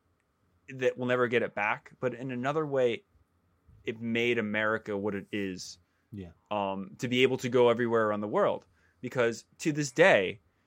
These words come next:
Speaker 1: you know, we're all gonna make fun of people from Maryland because they were fence sitters, or I'm gonna make fun of Trey 'cause he's got a shitty accent, or, like, it's a, it's a, it's a funny binding thing that there's par-, part of the country fought each other for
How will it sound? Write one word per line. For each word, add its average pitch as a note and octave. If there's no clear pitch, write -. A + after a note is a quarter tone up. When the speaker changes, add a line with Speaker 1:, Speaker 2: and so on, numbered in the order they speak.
Speaker 1:
you A2
know, G#2
we're B2
all C#3
gonna D3+
make C3+
fun B2+
of A2
people A#2
from A2
Maryland G2
because G2
they G2+
were G2
fence B2+
sitters, -
or G2+
I'm A2+
gonna B2+
make A#2
fun A#2
of G2
Trey A2
'cause G2
he's G#2
got G#2
a G2
shitty G#2+
accent, G#2+
or, B2
like, C#3
it's D#3
a, D#3+
it's -
a, D3+
it's F3+
a E3+
funny A3
binding D3+
thing A2+
that A2
there's G#2
par-, -
part C#3
of -
the C3
country B2
fought A2
each G2
other F2+
for -